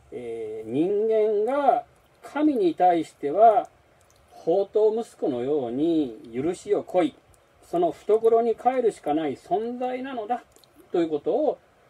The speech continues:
受け止めているということに他ならないと思います。えー、大切なのは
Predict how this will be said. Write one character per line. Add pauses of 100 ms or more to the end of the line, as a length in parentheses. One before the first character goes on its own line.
(240)
受
け
止
め
て
い
る (180)
と
い
う
こ
と
に
他
な
ら
な
い (180)
と (140)
思
い
ま
す。 (640)
え
ー、
大
切
な
の
は